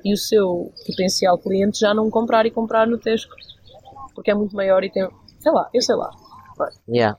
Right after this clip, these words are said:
Speaker 1: É, é super estranho, tipo, o Gales foi super chocante porque as pessoas sabem mesmo muito pouco do impacto que a cidadania europeia pode ter na, naqueles sítios, mesmo muito pouco.
Speaker 2: E a política britânica, eu tive há, há uns tempos a ver vídeos no,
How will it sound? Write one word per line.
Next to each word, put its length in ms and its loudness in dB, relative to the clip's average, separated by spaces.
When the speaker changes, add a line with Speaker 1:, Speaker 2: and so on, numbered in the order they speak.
Speaker 1:
É, 180 0
é 80 2
super 320 0
estranho, 340 -2
tipo, 260 -8
o 40 -10
Gales 200 2
foi 140 -2
super 360 -2
chocante 460 -4
porque 180 -10
as 60 -4
pessoas 200 -6
sabem 180 4
mesmo 240 -6
muito 200 -14
pouco 160 -2
do 80 0
impacto 460 -2
que 60 -4
a 40 0
cidadania 400 0
europeia 300 -2
pode 200 -2
ter 140 -2
na, 300 -2
naqueles 340 -2
sítios, 380 -12
mesmo 260 0
muito 220 -8
pouco. 180 -6
Speaker 2:
E 100 -2
a 40 -6
política 420 0
britânica, 520 0
eu 720 0
tive 160 0
há, 60 2
há 240 0
uns 80 -6
tempos 240 0
a 60 2
ver 160 0
vídeos 500 -2
no, 240 0